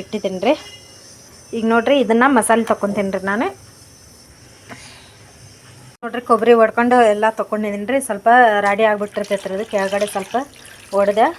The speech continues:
So ಈಗ ನೀರು ಹಾಕಿ ಒಂಚೂರು ಚಲೋತ್ನಂಗೆ ತೊಗೊಂಡು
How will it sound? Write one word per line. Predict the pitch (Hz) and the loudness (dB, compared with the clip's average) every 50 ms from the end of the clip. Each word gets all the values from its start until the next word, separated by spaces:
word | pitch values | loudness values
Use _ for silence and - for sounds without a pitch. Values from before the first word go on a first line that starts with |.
| - - - | -12 -14 -10
So | - 214 202 196 190 | -4 -4 -2 -2 -4
ಈಗ | 185 196 196 196 | -6 -6 -6 -4
ನೀರು | 208 214 202 196 | -4 -4 -2 -2
ಹಾಕಿ | 208 226 - - 226 220 220 214 - - - - - - - - - - - - - | -4 -4 -4 -2 0 0 0 0 -2 -12 -20 -20 -20 -20 -20 -20 -20 -20 -20 -16 -14
ಒಂಚೂರು | 196 190 - 208 208 208 202 - | -14 -10 -8 -8 -8 -8 -6 -4
ಚಲೋತ್ನಂಗೆ | 214 190 202 202 - 208 196 196 - 208 | -4 -4 -4 -6 -6 -8 -8 -6 -4 -2
ತೊಗೊಂಡು | 196 190 220 247 269 269 320 | -2 0 0 0 2 2 2